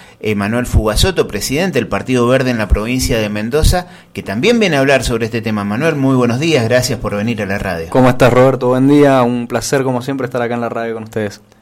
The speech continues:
Speaker 1: Bueno, ahí el oyente, este y otros tantos que han llamado a la radio,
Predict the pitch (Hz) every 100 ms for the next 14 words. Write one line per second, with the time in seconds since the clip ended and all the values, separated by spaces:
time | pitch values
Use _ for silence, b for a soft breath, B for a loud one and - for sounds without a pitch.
0 | - 117 147 113 95 - 107 151 202 208
1 | 117 110 123 202 202 175 120 175 185 185
2 | 185 131 135 135 131 170 151 - 139 151
3 | 147 123 117 143 156 143 117 113 156 170
4 | 190 185